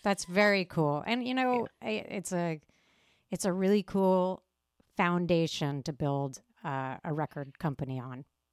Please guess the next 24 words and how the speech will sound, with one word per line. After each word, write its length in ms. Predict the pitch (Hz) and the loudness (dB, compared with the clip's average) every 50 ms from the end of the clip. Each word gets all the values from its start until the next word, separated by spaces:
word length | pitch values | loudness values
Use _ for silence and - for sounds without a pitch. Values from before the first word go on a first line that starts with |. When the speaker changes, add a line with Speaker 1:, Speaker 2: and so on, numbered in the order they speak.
| _ _ - | _ _ -6
Speaker 1:
<laughs> 320 | 170 - - 294 285 262 | -6 0 2 0 2 4
Really, 420 | 214 285 262 233 214 175 156 143 - _ _ - - - _ - | 6 6 8 8 6 4 2 -2 -6 _ _ -20 -20 -20 _ 0
because 520 | 208 190 - 208 196 190 180 170 - - - | 0 2 4 4 4 4 2 0 -4 -8 -6
it 200 | - 208 196 175 - 202 | -2 -2 -2 -2 -4 -4
really 340 | 185 180 196 190 190 196 | 2 4 4 4 4 4
means 320 | 196 196 220 254 294 311 - | 2 2 2 2 2 2 2
something, 440 | - 175 151 123 - - 131 110 - - - _ _ _ _ _ _ - | 2 2 0 0 -2 -6 -6 -8 -8 -10 -18 _ _ _ _ _ _ -4
you 140 | 160 156 147 | -2 0 0
know? 280 | 147 160 170 196 208 202 | 0 2 2 0 2 2
Everybody's 480 | 180 175 196 185 196 196 202 190 170 | 0 0 2 4 4 4 4 2 2
doing 300 | 143 196 185 190 190 185 | 4 4 6 6 4 4
it 160 | 185 185 - | 2 -2 -2
'cause 140 | - 175 160 165 | -4 -2 0 2
they 100 | 170 165 | 2 4
wanna 260 | 160 160 160 156 156 | 4 2 2 2 2
do 200 | 147 135 127 131 | 2 2 2 2
it. 160 | 135 147 - - - - _ _ _ _ _ | 0 -2 -4 -6 -12 -20 _ _ _ _ _
Speaker 2:
Yeah. 520 | - 202 220 240 226 269 339 160 - - - - - | -8 2 8 10 10 12 12 10 8 6 4 -2 -2
And, 80 | 180 175 | -2 2
Speaker 1:
Everybody's 460 | 175 190 247 269 269 262 - 196 - | 6 10 10 12 12 10 8 8 10
Speaker 2:
and 260 | 240 262 262 254 262 | 10 12 12 12 10
Speaker 1:
participating. 640 | 262 254 - - - - - 160 147 143 151 147 151 | 8 8 6 4 0 0 0 2 2 2 0 2 4
Speaker 2:
we're 220 | 254 277 269 - - | 6 8 8 8 10
all 540 | - 269 269 277 277 277 285 294 285 - | 12 12 12 12 12 12 12 10 8 4